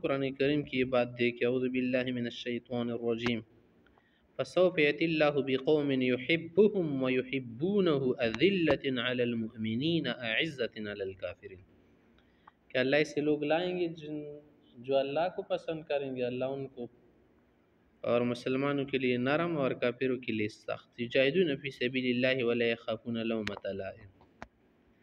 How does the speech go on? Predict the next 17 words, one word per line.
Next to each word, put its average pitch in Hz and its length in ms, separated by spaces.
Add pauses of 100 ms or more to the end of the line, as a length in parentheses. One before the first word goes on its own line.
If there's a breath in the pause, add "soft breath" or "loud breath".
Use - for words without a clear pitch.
(280 soft breath)
آگے 143 220
صفت 135 420
دیکھیں، 139 220
محمد 165 500
الرسول 156 520
اللہ، 147 540 (1160 soft breath)
وہ 113 80
اللہ 123 320
کے 139 100
رسول 139 420
محمد۔ 107 540
والذین 160 520 (100)
معه 170 280 (100)
اشداء 156 560 (200)
علی 147 140
الکفار 143 580
رحماء 135 580